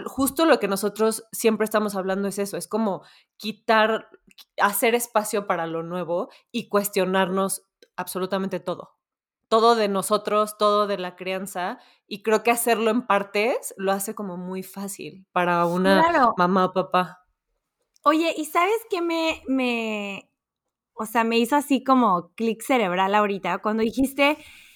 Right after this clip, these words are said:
Speaker 2: Que la terapia sistémica se trataba de no con tus recursos intentar cambiar al sistema, sino utilizar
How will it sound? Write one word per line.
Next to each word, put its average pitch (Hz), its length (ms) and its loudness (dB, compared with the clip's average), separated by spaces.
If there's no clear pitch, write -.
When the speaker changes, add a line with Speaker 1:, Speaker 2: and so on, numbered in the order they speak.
Speaker 2:
Que 269 100 0
la 254 160 0
terapia 277 340 0
sistémica 254 640 -2
se 220 120 -6
trataba 226 720 2
de 220 320 -2
no 262 320 2
con 359 320 0
tus 370 360 4
recursos 277 720 -2
intentar 220 680 0
cambiar 254 340 2
al 247 120 0
sistema, 214 640 -4
sino 220 420 -8
utilizar 233 580 -6